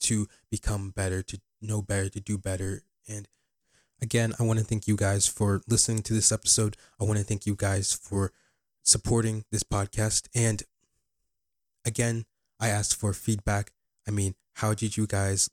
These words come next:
like this episode? Do you guys like the format? Are there some things that you wish I would have covered?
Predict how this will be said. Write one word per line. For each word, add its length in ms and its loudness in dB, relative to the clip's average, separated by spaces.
like 180 0
this 220 2
episode? 440 2
Do 80 -2
you 60 2
guys 200 2
like 180 -2
the 60 -16
format? 520 -2
Are 60 0
there 160 0
some 240 0
things 220 -4
that 160 -2
you 80 0
wish 320 -2
I 40 -4
would 160 -4
have 100 -8
covered? 440 -4